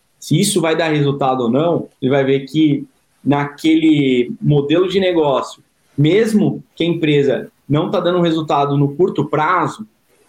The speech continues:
pode ser super, super eficiente a longo prazo, isso ajude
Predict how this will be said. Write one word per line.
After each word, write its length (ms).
pode 280
ser 220
super, 600
super 320
eficiente 1000
a 100
longo 320
prazo, 580
isso 260
ajude 580